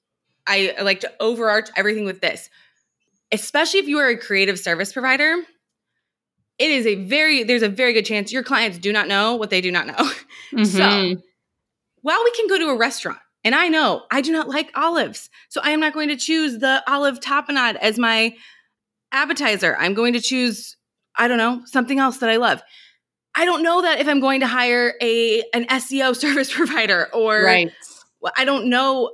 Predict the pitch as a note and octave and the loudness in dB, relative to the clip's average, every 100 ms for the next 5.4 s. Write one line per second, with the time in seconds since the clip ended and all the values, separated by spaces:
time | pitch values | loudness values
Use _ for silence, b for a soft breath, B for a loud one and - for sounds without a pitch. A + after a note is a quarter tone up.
0 | - B3 C4 A#3+ B3 B3 B3 A#3 G#3+ B3 | -2 0 0 2 2 2 2 2 2 0
1 | B3 A3+ A3+ C4 G#3+ G3+ - A3+ B3+ A3 | 0 0 0 0 0 0 0 2 2 0
2 | A#3 A3 - A3 C4+ A3+ B3 E4+ - C#4+ | 0 -2 0 0 0 0 0 0 -2 -4
3 | A#3 A3 A3+ G3+ G3 G3+ B3+ E4 F#3+ - | -2 0 4 4 4 4 4 2 0 -6
4 | G#3 b b b G#3 D#3+ F3 E3 F#3+ C#4+ | -18 b b b -2 0 -2 0 2 4
5 | D#3+ F3+ B3+ | 4 2 0